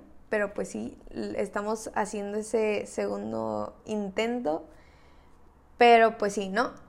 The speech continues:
Primero que nada, o sea, ¿por qué este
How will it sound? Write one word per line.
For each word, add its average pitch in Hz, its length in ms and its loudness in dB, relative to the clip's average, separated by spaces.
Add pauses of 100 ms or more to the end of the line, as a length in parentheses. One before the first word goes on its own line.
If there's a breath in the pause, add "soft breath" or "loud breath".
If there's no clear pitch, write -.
(140)
Primero 320 420 2
que 381 100 -4
nada, 285 440 2 (140)
o 247 100 2
sea, 247 200 4
¿por 240 460 2
qué 277 440 0
este 254 280 4